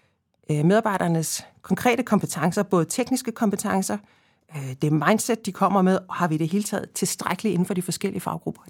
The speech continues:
Det er et perspektiv. Øh, så er der et perspektiv, der handler om timing.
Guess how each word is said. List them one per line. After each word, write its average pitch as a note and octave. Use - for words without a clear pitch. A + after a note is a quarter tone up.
Det G#3+
er G3+
et G3+
perspektiv. -
Øh, C#3+
så G3
er A#3
der A#3
et A#3
perspektiv, -
der A3+
handler G#3+
om E3+
timing. A3